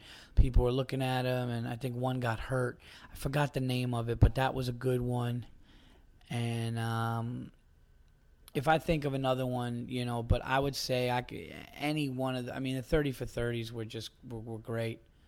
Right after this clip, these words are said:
They were just, I mean, the thirty for thirties that E S P N does,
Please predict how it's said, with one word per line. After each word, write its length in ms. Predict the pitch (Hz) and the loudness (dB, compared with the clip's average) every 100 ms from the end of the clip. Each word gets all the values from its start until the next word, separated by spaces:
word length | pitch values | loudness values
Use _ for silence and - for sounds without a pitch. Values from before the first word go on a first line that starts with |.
| - - - - | -20 -20 -20 -8
They 100 | 123 | -2
were 140 | 123 117 | 0 0
just, 360 | 120 113 - | -2 -6 -6
I 80 | - | -4
mean, 200 | 123 123 | -2 -2
the 80 | 113 | -2
thirty 200 | 147 131 | 0 -2
for 100 | 123 | -2
thirties 320 | - 120 117 | -2 0 0
that 80 | 113 | -2
E 140 | 120 117 | -2 -2
S 80 | |
P 180 | - 117 | 0 0
N 160 | 113 107 | 0 -2
does, 420 | 110 107 - | -2 -2 -6